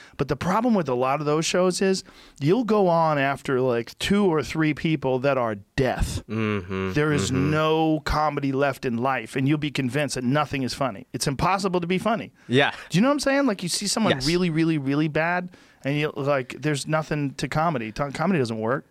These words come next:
Speaker 2: 'Cause there's so many, I guess, <sighs> approach to this, right? Like, I think there's one that's like, right, you know, you don't wanna follow someone that's too strong. Like, if, if I go on stage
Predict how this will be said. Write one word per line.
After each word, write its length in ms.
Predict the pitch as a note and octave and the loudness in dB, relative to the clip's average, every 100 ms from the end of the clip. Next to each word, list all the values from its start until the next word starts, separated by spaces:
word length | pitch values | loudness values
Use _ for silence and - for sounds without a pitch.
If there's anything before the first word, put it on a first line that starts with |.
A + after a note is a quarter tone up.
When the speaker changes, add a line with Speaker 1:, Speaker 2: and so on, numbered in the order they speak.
| - | -2
Speaker 2:
'Cause 140 | F3 | 0
there's 160 | G#3+ - | 2 2
so 160 | D4 | 2
many, 380 | D#4 D4+ G#3 - | 2 2 0 0
I 120 | D3+ D3+ | -2 0
guess, 400 | D3+ - - - - | 0 0 -4 -6 -6
<sighs> 280 | - - - - - _ _ _ | -4 -4 -8 -10 -14 _ _ _
approach 500 | D#3+ - F#3+ D#3+ - | -2 2 2 2 0
to 120 | - | -2
this, 200 | D#2+ D2+ A2 | -4 -4 0
right? 220 | A2+ A2+ | 0 2
Like, 200 | B2 B2 | 0 2
I 80 | C#3 | 0
think 420 | - F#3 F3+ C3 | 2 4 4 2
there's 300 | C#3 B2 - | 2 2 2
one 320 | C3 C3 B2+ | 2 4 4
that's 240 | A#2 G#2+ A#2 | 2 2 0
like, 180 | G2+ - | -2 0
right, 240 | A2+ C3 - - | 2 2 0 -8
you 180 | D#3+ D3 | 0 2
know, 220 | B2+ G#2+ | 2 0
you 140 | C#3 E3 | 0 4
don't 100 | A3 | 6
wanna 140 | F3 | 4
follow 280 | - E3 D#3 | 2 2 4
someone 260 | C#3 C#3 B2+ | 2 2 2
that's 220 | F#2+ - | 2 0
too 180 | - F#3+ | 2 2
strong. 360 | - F2 - - | 2 -2 -4 -2
Like, 260 | B2 B2+ | -2 2
if, 360 | D3 C#3 C3+ A#2 | 2 4 2 2
if 140 | C3 | 0
I 100 | C3 | 2
go 80 | C#3+ | 2
on 80 | D3 | 0
stage 260 | - C3+ | 2 0